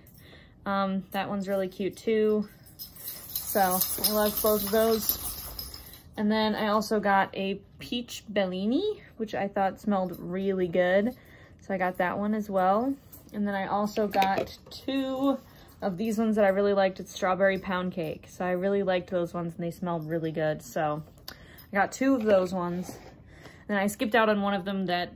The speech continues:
one of the ingredients looked like it was gonna cause me some issues. So I did not get that one. Secondly, we went to the Humane Society thrift store. So I'll show you guys what I got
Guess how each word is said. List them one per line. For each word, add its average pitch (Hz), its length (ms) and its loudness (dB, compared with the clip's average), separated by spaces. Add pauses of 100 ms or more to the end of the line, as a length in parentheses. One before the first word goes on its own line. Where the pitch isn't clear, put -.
one 196 200 -4
of 190 80 -4
the 185 80 -6
ingredients 175 520 -6
looked 175 180 -10
like 170 180 -8
it 170 80 -8
was 175 120 -10
gonna 170 180 -12
cause 165 280 -12
me 156 100 -14
some 165 180 -16
issues. 131 360 -14
So 165 480 -10 (420)
I 208 120 -10
did 185 180 -14
not 196 340 -12
get - 220 -14
that 175 260 -4
one. 117 280 -10 (840)
Secondly, 277 560 -4
we 254 160 -4
went 254 160 -2
to 254 100 -4
the 247 60 0
Humane 240 320 -2
Society 247 400 0
thrift 320 180 -6
store. - 320 -8
So - 140 -10
I'll 214 140 0
show 220 140 -6
you 220 120 -4
guys 208 220 -6
what 202 80 -8
I 196 80 -4
got 185 260 -6